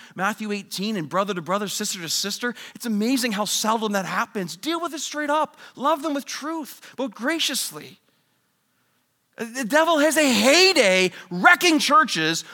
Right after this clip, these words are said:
through individuals that go around seeking to sow those seeds of division and enmity and, and envy and jealousy and slander.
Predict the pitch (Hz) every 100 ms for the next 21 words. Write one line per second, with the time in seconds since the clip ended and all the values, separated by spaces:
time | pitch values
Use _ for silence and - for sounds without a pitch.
0 | - 233 262 269 226 262 277 214 185 175
1 | 185 233 220 202 208 190 156 - 202 190
2 | 175 160 143 - _ _ _ _ _ _
3 | - - 214 208 180 - - 202 208 180
4 | 147 123 127 123 165 208 160 160 139 117
5 | 98 - - 147 127 - 190 208 208 170
6 | 151 - 131 120 107 - _ - 151 139
7 | 131 143 135 - 180 208 214 170 165 147
8 | 127 120 156 185 185 170 - 135 131 127
9 | - 139 135 127 135 117 95